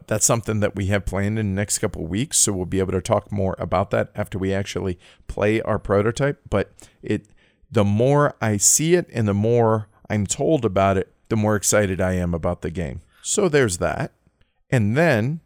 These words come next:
the other one that we did play. Now,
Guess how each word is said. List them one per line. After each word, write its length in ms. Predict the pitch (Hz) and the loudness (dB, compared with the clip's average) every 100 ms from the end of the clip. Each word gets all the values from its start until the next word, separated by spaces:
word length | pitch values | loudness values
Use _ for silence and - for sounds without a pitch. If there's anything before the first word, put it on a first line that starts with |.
| - | -10
the 140 | 113 - | -6 0
other 200 | 131 147 | 2 4
one 260 | 131 127 120 | 4 2 2
that 160 | 110 - | 0 0
we 80 | |
did 400 | 98 - 190 139 | -4 0 0 0
play. 360 | - 92 76 85 - | -2 -2 -2 -6 -6
Now, 260 | 165 135 | 0 0